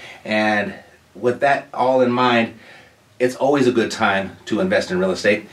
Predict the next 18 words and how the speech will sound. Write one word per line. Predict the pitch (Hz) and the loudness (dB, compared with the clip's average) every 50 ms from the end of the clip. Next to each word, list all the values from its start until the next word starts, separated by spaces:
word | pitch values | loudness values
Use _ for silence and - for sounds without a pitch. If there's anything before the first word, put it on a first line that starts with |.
| - - - | -20 -16 -12
In | 95 87 - | -12 -10 -6
two | - - 127 127 | -2 0 0 0
thousand | 123 117 110 107 107 107 | 2 0 0 0 -2 -2
nineteen, | 110 110 107 - - 123 113 117 117 113 - - _ - | -2 -4 -4 -4 -4 -2 -2 -2 -4 -6 -10 -16 _ -8
absolutely | - 120 123 123 120 - - 120 107 98 101 104 98 92 - - | -4 -2 0 -2 -2 -4 -4 -4 -2 -2 -2 -4 -4 -6 -6 -8
no | 92 95 95 95 | -4 -2 -2 -2
different. | 82 80 - - - 82 82 - - - - - - - - - | 0 -2 -4 -6 -6 -8 -10 -10 -12 -18 -20 -20 -20 -20 -8 -2
So | - 117 | 0 2
the | 104 101 | 2 2
question | 101 - - - - - - - 117 104 104 104 - - - | 0 0 0 0 0 0 0 0 -2 -2 -2 -4 -8 -10 -6
that | - 101 - - | -4 -4 -2 -2
you | 107 | 0
really | 110 110 104 104 | 0 2 2 2
have | 98 95 | 2 0
to | 104 113 | 0 0
ask | 131 147 147 - | 0 0 0 -2
yourself | 107 92 - - 101 92 - - - - | -4 -4 -2 0 0 0 0 -2 -8 -8
is, | 90 90 90 90 - | -6 -4 -4 -4 -4